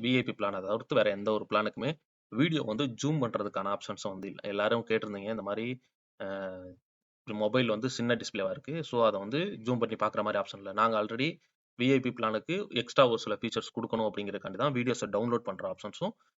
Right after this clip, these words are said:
இந்த மாதிரி ஜூம் பண்ணி பார்க்குற மாதிரி ஆப்ஷன்ஸும் அதுல கொடுத்துருந்தோம். So ரெகுலர் கோர்ஸ் வாங்குறவங்களுக்கும் அந்த ஆப்ஷன்ஸ் வேணும் அப்படின்னு கேட்டிருந்தீங்க. So ஓகே, ஃபைனலா நம்ம கொடுத்துருவோம் அப்படின்னு சொல்லி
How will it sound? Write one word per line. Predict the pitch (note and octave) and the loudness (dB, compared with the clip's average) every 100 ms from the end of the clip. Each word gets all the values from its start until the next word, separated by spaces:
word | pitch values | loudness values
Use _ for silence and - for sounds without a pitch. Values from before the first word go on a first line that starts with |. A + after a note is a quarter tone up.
| - | -6
இந்த | A2+ | 0
மாதிரி | A2 A2+ | 2 2
ஜூம் | A2+ B2+ | 2 2
பண்ணி | A#2 G#2+ | 2 0
பார்க்குற | G2+ F#2+ G2 | 0 0 0
மாதிரி | G2+ G#2 | 0 -2
ஆப்ஷன்ஸும் | - F#2+ - | -4 -6 0
அதுல | A#2 F#2 | 0 -2
கொடுத்துருந்தோம். | G2 - F#2+ F#2 | -8 -10 -12 -12
So | - A2 G#2 G2+ G2 | -4 -2 0 -2 -2
ரெகுலர் | G#2+ B2 C3 | 0 2 2
கோர்ஸ் | C3 A#2 - | 2 -2 0
வாங்குறவங்களுக்கும் | G#2+ G#2+ G#2 G2 - B2+ | -2 0 -4 -6 -4 -2
அந்த | G#2+ | -2
ஆப்ஷன்ஸ் | G#2 A#2 - | -4 -6 -8
வேணும் | G#2+ A2 G#2 | -4 -2 -4
அப்படின்னு | G2+ G2+ | -4 -6
கேட்டிருந்தீங்க. | G2 G2 G#2+ C#3 _ _ _ _ - | -6 -8 -8 -8 _ _ _ _ -8
So | A2 G#2+ G2+ G2 | -2 0 2 0
ஓகே, | G#2 A2 A2 G2+ | 0 -2 -2 -4
ஃபைனலா | G#2+ G#2+ A2 A2+ | -2 0 4 4
நம்ம | G2+ G2 | 2 -6
கொடுத்துருவோம் | G#2+ G2+ G2+ G#2 | -8 -8 -4 -2
அப்படின்னு | G2 - | -2 -4
சொல்லி | G2 A#2 | -8 -6